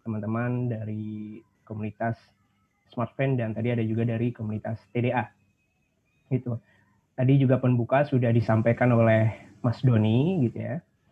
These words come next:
Eh, mengen-, apa yang akan kita bahas hari ini. Tema besarnya yaitu lebih kepada cara atau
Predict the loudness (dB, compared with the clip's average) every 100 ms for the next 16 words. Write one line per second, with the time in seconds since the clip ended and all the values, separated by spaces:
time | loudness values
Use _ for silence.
0 | _ _ _ _ _ -6 -4 -4 -4 -8
1 | _ -8 -2 2 2 0 2 2 2 2
2 | 4 4 4 2 -2 -2 2 2 0 -4
3 | -6 -20 0 4 6 8 8 6 4 4
4 | 6 6 6 6 4 4 4 2 2 2
5 | 4 2 2 _ _ _ _ _ _ _
6 | _ _ _ _ 2 4 4 6 6 6
7 | 4 0 -2 2 2 2